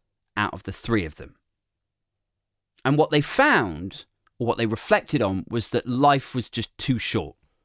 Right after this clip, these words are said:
You know, that they'd had these experiences, good and bad. They'd fallen out with each other. Like, the drummer had thrown his drumstick at the bassist's head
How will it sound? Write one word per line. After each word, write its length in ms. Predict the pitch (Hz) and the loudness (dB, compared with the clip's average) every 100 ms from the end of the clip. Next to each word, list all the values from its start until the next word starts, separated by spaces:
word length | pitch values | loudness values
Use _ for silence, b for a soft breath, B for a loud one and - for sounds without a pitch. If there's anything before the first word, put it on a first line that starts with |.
| _ _ - | _ _ -8
You 80 | 110 | -2
know, 160 | 120 | 0
that 200 | 117 - | -2 -4
they'd 140 | 113 107 | -4 0
had 300 | - 165 156 | 2 2 2
these 200 | 147 120 | 0 0
experiences, 800 | - - 117 92 85 - 87 - | -4 0 0 0 -4 -10 -12 -2
good 340 | - 127 92 - | 0 0 -2 -2
and 280 | 131 123 110 | 0 0 0
bad. 240 | 90 - | -6 -6
They'd 160 | - 104 | -10 -10
fallen 420 | - 190 165 143 | -4 0 2 2
out 160 | 139 127 | 2 0
with 140 | 104 | -6
each 220 | 90 - | -10 -8
other. 260 | 85 71 - b b b | -8 -10 -18 b b b
Like, 120 | - 131 | -4 -2
the 80 | |
drummer 320 | 131 196 180 147 | 2 4 6 4
had 120 | 131 | 0
thrown 300 | - 143 127 | 2 2 2
his 140 | 117 | -2
drumstick 520 | - 123 123 - 110 | 2 2 2 -2 -4
at 80 | - | -4
the 60 | 113 | -2
bassist's 520 | - 113 - 107 - | 0 0 -4 -10 -2
head 320 | 120 107 104 | 0 0 -2